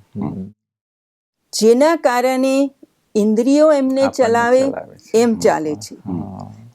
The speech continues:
Speaker 2: તો મનની શક્તિને
Speaker 1: હમ.
Speaker 2: મજબૂત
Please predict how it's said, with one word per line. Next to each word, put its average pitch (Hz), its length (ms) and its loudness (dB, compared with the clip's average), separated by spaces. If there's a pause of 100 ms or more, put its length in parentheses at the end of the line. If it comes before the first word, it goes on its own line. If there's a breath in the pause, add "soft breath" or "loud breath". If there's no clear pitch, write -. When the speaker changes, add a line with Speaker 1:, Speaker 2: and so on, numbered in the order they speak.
(100)
Speaker 2:
તો 269 420 4 (120)
મનની 233 640 0
શક્તિને 226 800 -2
Speaker 1:
હમ. - 340 -12 (480)
Speaker 2:
મજબૂત 208 580 0